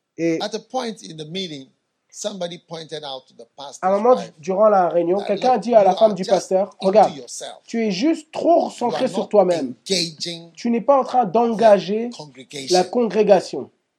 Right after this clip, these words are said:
Speaker 2: You know, there are some pastors' wives who
Speaker 1: Vous voyez, il y a
Speaker 2: only
Speaker 1: certaines
Speaker 2: speak
Speaker 1: femmes de
Speaker 2: to their
Speaker 1: pasteurs
Speaker 2: husbands.
Speaker 1: qui ne parlent qu'à leur mari.
Speaker 2: It's like the only person they, and there are
Speaker 1: C'est
Speaker 2: some
Speaker 1: comme si
Speaker 2: marriages
Speaker 1: la, il y a
Speaker 2: like
Speaker 1: des
Speaker 2: that.
Speaker 1: mariages comme ça.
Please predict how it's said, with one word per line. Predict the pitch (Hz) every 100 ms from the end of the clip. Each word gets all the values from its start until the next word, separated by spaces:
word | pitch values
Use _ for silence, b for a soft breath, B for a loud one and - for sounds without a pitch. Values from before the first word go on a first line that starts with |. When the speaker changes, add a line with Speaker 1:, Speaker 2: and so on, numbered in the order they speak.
| _
Speaker 2:
You | 139
know, | 151
there | 151 151
are |
some | 143 143 123
pastors' | 175 180 165
wives | 151 147 139
who | 156
Speaker 1:
Vous |
voyez, | 202 214
il |
y |
a | 190
Speaker 2:
only |
Speaker 1:
certaines | 165 180 226
Speaker 2:
speak | 208
Speaker 1:
femmes | 233 226
de | 196
Speaker 2:
to | 190
their | 185
Speaker 1:
pasteurs | - 214 214
Speaker 2:
husbands. | - _
Speaker 1:
qui | 208
ne | 202
parlent | 202 190
qu'à | 220 247
leur | 202
mari. | 185 165 143 - _ _ _ _ _ _ _
Speaker 2:
It's | -
like | 127 131
the | 131
only | 160 185
person | 185 165 - 160
they, | 143 135
and | 151 151
there | 185
are |
Speaker 1:
C'est | 185
Speaker 2:
some | 190
Speaker 1:
comme | 220
si | 214 226
Speaker 2:
marriages | 202 185
Speaker 1:
la, | 190
il |
y |
a | 196
Speaker 2:
like |
Speaker 1:
des | 208
Speaker 2:
that. |
Speaker 1:
mariages | 208 220 254 -
comme | 170
ça. | - 135